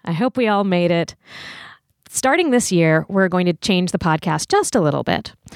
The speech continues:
We'll still have ten song playlist episodes available wherever you just got this podcast, still for free.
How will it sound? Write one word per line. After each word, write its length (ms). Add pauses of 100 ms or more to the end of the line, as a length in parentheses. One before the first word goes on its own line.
(120)
We'll 140
still 240
have 180
ten 260
song 260
playlist 880
episodes 560
available 580
wherever 380
you 240
just 200
got 180
this 120
podcast, 760
still 240
for 140
free. 320